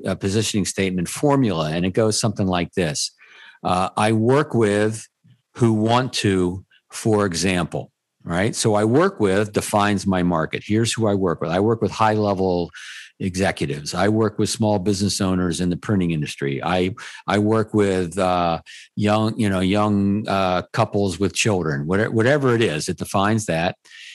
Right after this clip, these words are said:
And then who want, whatever they want is what, uh,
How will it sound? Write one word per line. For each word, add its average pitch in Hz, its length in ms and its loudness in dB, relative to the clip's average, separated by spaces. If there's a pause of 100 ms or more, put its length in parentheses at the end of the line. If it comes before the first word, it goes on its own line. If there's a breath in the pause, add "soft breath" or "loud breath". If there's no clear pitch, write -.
(180 loud breath)
And 98 200 2
then 104 160 2
who 117 220 2
want, 117 440 2
whatever 127 400 2
they 139 200 2
want 110 720 0 (380 loud breath)
is 101 340 -2
what, 107 600 -2
uh, 95 560 0